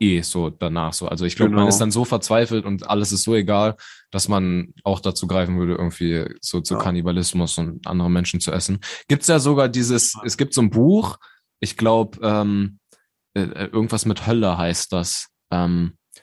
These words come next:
Speaker 1: Tausendmal durch die Hölle oder irgendwie so. Da ist, es gab so eine Eishockeymannschaft und deren Flugzeug ist abgestürzt irgendwo in den Bergen.
Speaker 2: Ja.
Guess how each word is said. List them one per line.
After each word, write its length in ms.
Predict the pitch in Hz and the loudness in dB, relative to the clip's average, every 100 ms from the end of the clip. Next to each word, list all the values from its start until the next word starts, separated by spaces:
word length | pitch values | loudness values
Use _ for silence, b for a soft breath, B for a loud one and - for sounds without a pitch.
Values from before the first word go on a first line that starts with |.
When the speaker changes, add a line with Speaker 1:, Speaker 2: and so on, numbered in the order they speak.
| b - | b -10
Speaker 1:
Tausendmal 720 | - 101 101 101 92 98 98 | -4 -2 0 -2 -4 -2 0
durch 180 | 101 95 | 0 -2
die 160 | 90 | -2
Hölle 200 | 95 113 123 | -2 0 0
oder 160 | 101 | 0
irgendwie 200 | 98 98 | 0 0
so. 200 | 101 120 120 B B | 0 0 -2 B B
Da 100 | - | -2
ist, 240 | 104 120 - | 0 2 0
es 220 | 123 - | 0 0
gab 160 | 127 120 | -2 0
so 80 | 135 | 0
eine 240 | 123 117 | 2 4
Eishockeymannschaft 960 | 117 156 156 147 131 143 - 151 151 - | 2 0 -2 -4 -2 -2 0 -2 -4 -12
und 180 | - 101 | -6 -2
deren 220 | 107 110 | 0 0
Flugzeug 400 | - 131 127 104 | 0 -2 0 0
ist 140 | 95 85 | 0 -2
abgestürzt 680 | 98 - - - 90 87 - | -4 -4 -6 0 0 0 -2
irgendwo 360 | 101 95 95 | -2 -2 -2
in 100 | 92 | 0
den 120 | 90 90 | 0 2
Bergen. 260 | 98 120 | 2 2
Speaker 2:
Ja. 140 | 117 | 2